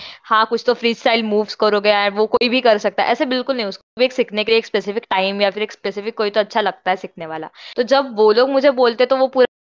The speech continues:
कथक के लिए मुझे पु-, full on push करते रहते हैं, जो मुझे बहुत अच्छा लगता है। Like, किधर भी competition हो, "परी, तू इस-, इसमें जा, या फिर तू इधर classical कर, इधर classical नहीं चलने वाला है, तब भी तू classical कर,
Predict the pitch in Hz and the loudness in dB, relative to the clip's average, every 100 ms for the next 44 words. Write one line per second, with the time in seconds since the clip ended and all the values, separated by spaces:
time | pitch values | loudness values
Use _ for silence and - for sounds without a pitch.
0 | 247 247 208 - 226 240 240 262 247 220 | -2 0 -2 -2 -2 0 0 0 -2 0
1 | 226 220 - 220 - 226 220 240 220 214 | 0 0 -6 -8 -2 2 2 0 -4 -6
2 | - 196 - 208 180 - 165 190 202 202 | -2 -2 -2 -4 -4 -4 -8 -8 -8 -8
3 | 202 196 208 196 208 202 185 180 185 190 | -6 -6 -2 -2 -4 -4 -4 -2 -2 -2
4 | 190 214 226 247 226 202 214 214 233 247 | -2 -2 -2 0 0 0 0 0 0 0
5 | 220 214 202 196 - - - 254 277 262 | 0 0 0 -2 -8 -8 0 2 2 0
6 | 240 214 214 - 226 208 196 196 190 214 | -4 -4 -8 -4 -2 0 0 0 -2 -4
7 | 214 214 214 220 208 214 220 214 214 208 | -2 -2 0 0 -2 -2 -4 0 0 0
8 | 202 185 185 220 262 247 - 262 233 240 | -2 -2 -2 -2 0 0 -2 -2 0 0
9 | 247 226 214 202 208 214 202 180 254 311 | 2 2 2 2 0 0 -2 -2 -2 0
10 | 254 254 247 262 262 - 233 190 | 0 0 2 2 2 0 0 0